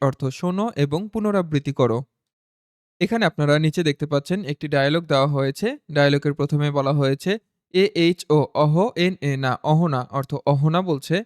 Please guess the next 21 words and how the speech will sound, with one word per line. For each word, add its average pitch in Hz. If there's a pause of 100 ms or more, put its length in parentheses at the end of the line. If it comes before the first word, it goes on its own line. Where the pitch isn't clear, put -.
(100)
এইচ 180
ই 147
হ্যাঁ, 151
ডাবল 160
এল 185
ও 139
লো, 131
হ্যালো 170
অর্থ 147
ওহে, 175
এইচ 175
আর 160
আই 143
রি, 180
ডি 160
আই 143
দি, 143 (300)
রিদি, 165 (340)
হ্যালো 156
রিদি 160 (100)
অর্থ 143